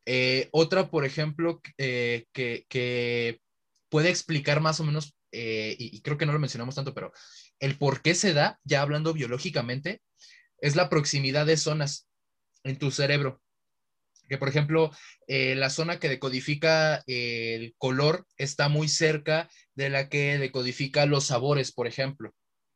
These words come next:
o la que decodifica tu vista, porque recordemos, sí,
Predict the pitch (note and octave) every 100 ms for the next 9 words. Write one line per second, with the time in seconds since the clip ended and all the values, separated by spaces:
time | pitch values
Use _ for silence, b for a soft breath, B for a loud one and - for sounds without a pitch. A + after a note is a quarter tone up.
0 | _ _ _ _ _ B2+ C3 C3+ C3 C#3
1 | C3 C3+ C3 D3 D#3+ D#3 C3 D3 - G3+
2 | C#4+ _ _ - C#3 C#3 C#3 C#3+ D#3 D#3+
3 | A#2 b b b - - - G3+ D3